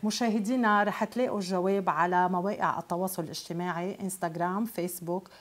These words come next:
وتويتر، ويوتيوب تشانل منى لبكي. سؤالي لحضرتك، آه، حضرة اللواء، هو تعهد برجع بقول لك، آه،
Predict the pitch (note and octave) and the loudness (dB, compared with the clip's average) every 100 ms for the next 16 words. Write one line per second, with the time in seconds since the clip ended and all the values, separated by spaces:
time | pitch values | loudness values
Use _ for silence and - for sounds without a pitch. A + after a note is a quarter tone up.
0 | - - F#3 F#3 - A3 G#3+ G#3 - F#3 | -20 -6 -2 -2 -4 -4 -2 -2 -2 -2
1 | F#3 F#3 - - F3 E3+ E3+ F#3 A3 G3 | 0 0 -2 -4 -2 0 -2 -4 -4 -8
2 | - - F#3+ F#3+ F3+ F#3 F3+ D#3+ D#3 D3 | -6 -2 0 0 -2 -2 -2 -2 -4 -6
3 | - C3+ - - - - - - A#3+ C4+ | -8 -12 -14 -20 -20 -20 -10 0 4 4
4 | B3+ G3 F#3+ E3+ G3+ F#3 - E3 D#3+ - | 4 2 2 0 -2 -6 -6 -8 -8 -6
5 | E3+ D#3+ D#3+ D#3+ - F#3 D#3+ E3+ E3+ E3+ | -2 0 -2 -2 -2 -2 -4 -6 -4 -2
6 | - - _ - - - - - _ - | -4 -8 _ -20 -20 -20 -20 -20 _ -20
7 | - - _ _ _ _ _ _ _ _ | -20 -20 _ _ _ _ _ _ _ _
8 | _ _ F3+ A#3 A3+ A3 F3+ G#3+ F#3+ F3+ | _ _ 0 4 4 4 8 8 8 4
9 | E3 F3 E3 D#3 D3+ - D#3+ D#3+ - - | 2 0 2 2 2 0 0 0 -2 -4
10 | F3+ D#3+ D#3 D#3 | 2 4 4 2